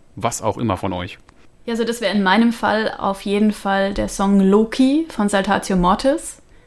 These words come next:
Speaker 2: der witzigerweise auch in der Wikinger, im Wikinger-Bereich, äh, spielt, der extreme Energie hat und, äh, Power. Und dann ist es noch der Song, äh, Hier kommt the Storm von Fersengold,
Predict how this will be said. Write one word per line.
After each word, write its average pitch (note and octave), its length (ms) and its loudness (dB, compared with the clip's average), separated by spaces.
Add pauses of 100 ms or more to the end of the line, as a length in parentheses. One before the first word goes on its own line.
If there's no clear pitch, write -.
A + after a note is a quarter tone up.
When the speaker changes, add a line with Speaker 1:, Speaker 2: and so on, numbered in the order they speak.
(480)
Speaker 2:
der G3 260 2
witzigerweise A#3+ 640 2
auch C4 300 2 (280)
in A3 200 0
der F#3+ 180 2
Wikinger, G3 680 -2 (240)
im A3 140 6
Wikinger-Bereich, F#3 920 0
äh, - 400 -8
spielt, B3+ 540 -4 (580)
der G3 220 0
extreme B3+ 440 4
Energie A3 360 2
hat C4+ 320 -4
und, A3 260 -4
äh, A3 160 -4
Power. A3 680 -6
Und G#3+ 320 -4
dann G#3 160 0
ist A#3 120 -4
es A3 80 -4
noch A3 120 -2
der G3+ 180 -4
Song, G#3 380 -2
äh, G3 200 -4
Hier A#3 360 0
kommt A#3+ 320 0
the G3+ 80 -2
Storm C4+ 580 0
von G3+ 320 -4
Fersengold, F3 800 -2